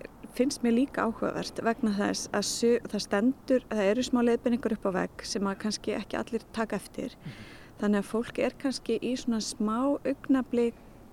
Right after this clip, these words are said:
Speaker 1: eh, í smá tíma er það ekki alveg visst
Speaker 2: Nei.
Speaker 1: hvort það megi hreyfa og ekki, en svo sér það aðra koma við og hérna, það er eitthvað svona,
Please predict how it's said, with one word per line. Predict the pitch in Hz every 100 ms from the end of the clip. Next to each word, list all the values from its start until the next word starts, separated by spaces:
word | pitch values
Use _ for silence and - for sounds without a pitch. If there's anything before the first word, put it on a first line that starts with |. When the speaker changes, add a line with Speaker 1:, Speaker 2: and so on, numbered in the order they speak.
| - -
Speaker 1:
eh, | - 208
í | 214 -
smá | 208 233
tíma | 247 - 262 226
er | 240
það | 254
ekki | 220
alveg | 214 214 -
visst | - 208 - - -
Speaker 2:
Nei. | - - - 139
Speaker 1:
hvort | 226 -
það | - 220
megi | 226 233
hreyfa | 220 220 208 196
og | 202
ekki, | 208 - 262 277
en | 226
svo | 208
sér | 208 220 240
það | 233 208
aðra | 233 254 262 - 277
koma | - 254 240
við | 240 285 - - - - - - -
og | 208 208 - -
hérna, | 208 208 208 202 214 226 - - - - -
það | 202
er | 220
eitthvað | 254 247
svona, | 240